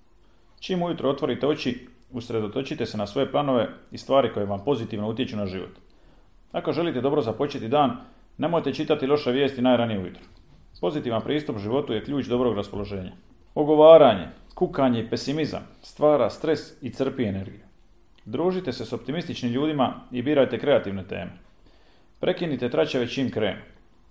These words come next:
Potpuno drugačiji kemijski procesi se odvijaju u tijelu kada smo fokusirani na pozitivne stvari od onih koji se događaju kada mislimo ili razgovaramo o negativnim stvarima. Hranite vaš um kreativnim idejama.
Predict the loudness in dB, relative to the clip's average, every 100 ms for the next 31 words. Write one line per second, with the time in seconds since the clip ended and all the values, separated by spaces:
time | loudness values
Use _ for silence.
0 | -10 -4 -4 -2 -2 2 2 0 -2 -2
1 | -2 -6 -4 -4 -4 -10 -8 -6 0 2
2 | 2 2 0 0 0 -2 -4 -10 -8 -8
3 | -4 -4 -2 -4 -4 -4 -6 -8 -6 0
4 | 2 2 -4 -18 -12 -4 0 0 0 -4
5 | -4 -2 0 0 0 -2 -2 -4 -4 -4
6 | -4 -4 -4 -2 4 4 2 0 0 -2
7 | -4 -12 -12 -14 -14 -18 -20 _ _ _
8 | _ _ -20 -20 -20 -20 -18 -18 -16 -14
9 | -4 0 0 0 0 0 -2 0 4 4
10 | 4 -2 -2 -2 -4 -6